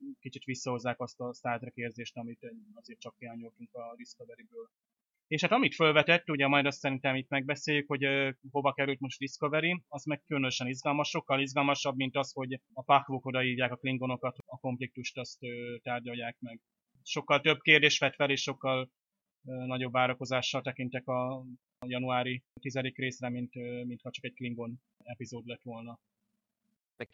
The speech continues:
Speaker 2: hiányérzetünk tulajdonképpen itt az első, az évadnak az első felébe. Igen, itt nagyon tényleg azt ígérték, hogy itt látni fogjuk föl, itt kiemelném, hogy a klingonokat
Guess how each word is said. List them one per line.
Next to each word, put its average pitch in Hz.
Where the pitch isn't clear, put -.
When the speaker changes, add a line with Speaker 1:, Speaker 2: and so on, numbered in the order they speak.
Speaker 2:
hiányérzetünk 113
tulajdonképpen 107
itt -
az 107
első, 104
az 110
évadnak 101
az 101
első 101
felébe. 104
Igen, 135
itt 127
nagyon 120
tényleg 113
azt 123
ígérték, 107
hogy 104
itt -
látni 120
fogjuk 110
föl, 104
itt 95
kiemelném, 104
hogy 98
a 101
klingonokat 113